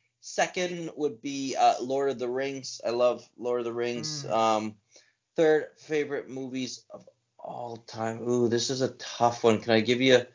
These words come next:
Speaker 1: a third one? Would be anything with Jeff Goldblum in it is a classic.
Speaker 2: <laughs> Yes, of course. What's the best advice that you've ever got?
Speaker 1: The best advice I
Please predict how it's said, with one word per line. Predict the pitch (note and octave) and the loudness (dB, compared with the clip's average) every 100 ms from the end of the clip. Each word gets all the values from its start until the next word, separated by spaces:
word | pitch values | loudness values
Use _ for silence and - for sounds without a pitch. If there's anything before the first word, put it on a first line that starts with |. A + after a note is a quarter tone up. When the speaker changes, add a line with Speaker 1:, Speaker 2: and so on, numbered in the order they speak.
| - _ _ _ - | -20 _ _ _ -14
Speaker 1:
a | |
third | A#2 - B2+ C3 C3 | -14 4 6 6 4
one? | C3 C3+ C#3+ _ _ _ _ _ _ _ - | 2 0 -2 _ _ _ _ _ _ _ -2
Would | A2+ A2+ A2 - | 2 2 0 -6
be | A#2+ A#2+ G#2+ | -2 0 0
anything | B2 C#3+ C#3+ E3+ C#3+ | 2 2 2 2 2
with | B2 A#2+ | 0 6
Jeff | C3 B2 - | 8 8 4
Goldblum | B2+ B2+ A#2+ B2 A#2 | -2 -2 -4 -6 -4
in | A2 | -4
it | G2 G2 | -4 -6
is | G#2 - | -8 -6
a | G#2 | -10
classic. | - A2 G2 F#2 - E3+ | -4 0 2 0 -2 -2
Speaker 2:
<laughs> | D3 - - - - | -4 -4 -4 -4 -10
Yes, | A#2 - _ _ _ _ - _ | -14 -14 _ _ _ _ -20 _
of | A2+ A2 | -20 -14
course. | A2+ A2+ A2+ - _ _ _ | -8 -8 -8 -14 _ _ _
What's | A#2 C#3 D#3 - | -10 -8 -8 -12
the | - C#3 | -12 -12
best | C#3 C#3 C#3+ - _ C3+ | -8 -10 -10 -16 _ -8
advice | C3 A2+ G2+ A#2 A2+ A#2 B2 - - | -8 -8 -10 -6 -4 -6 -8 -16 -18
that | A#2 - | -18 -16
you've | G#2+ - | -18 -14
ever | G#2+ G#2 | -14 -14
got? | F2+ F2 - - _ _ _ - - - - - _ _ | -16 -16 -16 -20 _ _ _ -20 -18 -20 -20 -20 _ _
Speaker 1:
The | B2+ A2 - _ | -2 -2 -14 _
best | D3 D#3+ F3+ F3 - - - - _ _ _ _ _ C#3+ | 8 10 8 6 -2 -8 -20 -20 _ _ _ _ _ -8
advice | C#3 A#2 A#2 - B2 A#2+ A#2 A#2 A2 - | -8 -10 -16 -4 0 2 2 0 -4 -2
I | A2+ A2 | -2 -2